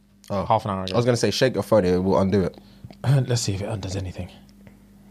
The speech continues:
Speaker 2: Oh, I'm gonna have to go through the whole thing. Where there? <gasps>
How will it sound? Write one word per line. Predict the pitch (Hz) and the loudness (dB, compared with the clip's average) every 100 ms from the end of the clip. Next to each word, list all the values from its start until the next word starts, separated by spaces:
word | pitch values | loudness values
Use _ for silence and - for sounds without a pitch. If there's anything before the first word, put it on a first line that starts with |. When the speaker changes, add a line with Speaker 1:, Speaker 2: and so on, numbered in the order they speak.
| - - - - - - - - - - - - - - - - - - - - - - - | -20 -20 -20 -20 -20 -20 -20 -20 -20 -20 -20 -20 -20 -20 -20 -20 -20 -20 -20 -20 -20 -20 -10
Speaker 2:
Oh, | 90 | -10
I'm | 85 | -6
gonna | 87 | -4
have | 92 | -4
to | - | -4
go | 90 | -6
through | 87 87 | -6 -6
the | |
whole | 85 92 95 95 | -4 2 4 4
thing. | 92 - 85 - - - - - - - - - | 0 -6 -8 -12 -20 -20 -20 -20 -20 -20 -20 -4
Where | 95 92 | -2 -2
there? | 85 87 - - - | -4 -8 -10 -20 -18
<gasps> | - 87 | -12 -12